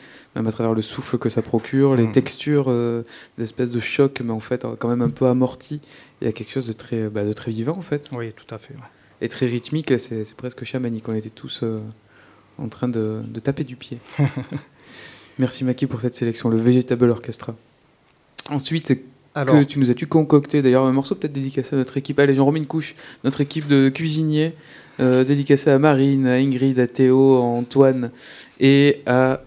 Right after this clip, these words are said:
Speaker 1: euh, zut, il y avait une troisième. C'était Léna, et oui, qui est partie un peu plus tôt. Merci encore à vous. Voilà, morceau, euh, dédicacé du Vegetable Orchestra.
Speaker 2: Alors, le,
Speaker 1: Ensuite.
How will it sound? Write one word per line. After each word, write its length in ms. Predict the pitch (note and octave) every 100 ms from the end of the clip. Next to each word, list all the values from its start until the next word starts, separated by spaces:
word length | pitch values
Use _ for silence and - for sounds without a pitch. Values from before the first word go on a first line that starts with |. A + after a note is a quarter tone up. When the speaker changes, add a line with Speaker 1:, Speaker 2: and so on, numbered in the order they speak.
| A2+
Speaker 1:
euh, 920 | A2 G#2+ G#2+ G2+ G2 F#2+ F#2 G2 G#2
zut, 220 | G#2 A#2+
il 40 | A2
y 20 |
avait 80 | G#2+
une 80 | A2
troisième. 380 | - A2 A2+ A#2
C'était 260 | D3 D3 F3
Léna, 280 | F3 F3+
et 60 | E3
oui, 160 | E3 D#3+
qui 100 | C3+
est 20 |
partie 220 | B2+ -
un 60 | B2
peu 100 | A#2+
plus 140 | A#2
tôt. 180 | A#2+ A#2 - - - - -
Merci 260 | C3 B2 C#3+
encore 240 | C3 C3
à 60 | A#2
vous. 180 | A2+ A#2 - -
Voilà, 200 | G#2+ G#2
morceau, 300 | G#2+ - A#2
euh, 220 | A2 G#2+
dédicacé 520 | A2+ A#2 - A2+ -
du 140 | B2
Vegetable 440 | A2+ A2 A2 A2+ A#2
Orchestra. 440 | A2 A2 - A2 - _ - - - - - - - - - _
Speaker 2:
Alors, 240 | D#3 C3+ A#2+
le, 240 | B2 C3+
Speaker 1:
Ensuite. 400 | C3+ C3 B2 B2